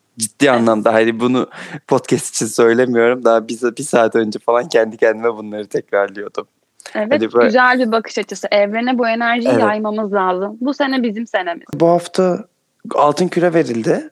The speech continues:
Speaker 1: ama çok büyük dramalar olduğu için zaten yayınlanmadı. Bir önceki bölümde de
Speaker 2: Hı hı.
Speaker 1: söylediğim için ne Türkiye'de ne Amerika'da hiçbir şekilde yayınla-,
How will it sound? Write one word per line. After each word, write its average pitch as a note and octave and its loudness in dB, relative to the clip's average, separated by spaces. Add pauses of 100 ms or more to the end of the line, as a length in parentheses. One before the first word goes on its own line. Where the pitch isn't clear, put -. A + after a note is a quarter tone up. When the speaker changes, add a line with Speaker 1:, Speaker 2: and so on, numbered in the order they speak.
(160)
Speaker 1:
ama D3+ 2
çok - -8
büyük D3+ -2
dramalar D3+ 4
olduğu D3+ 2
için E3 -4
zaten C#3+ 0
yayınlanmadı. C3+ -2
Bir A#2 2
önceki A2+ -4
bölümde A#2 2
de B2 0
Speaker 2:
Hı A#2+ 2
hı. A#2 -2
Speaker 1:
söylediğim B2 2
için - -6
ne D3+ 2
Türkiye'de A#2 0
ne C3+ 2
Amerika'da A#2 -2
hiçbir - -6
şekilde - -4
yayınla-, A#2 2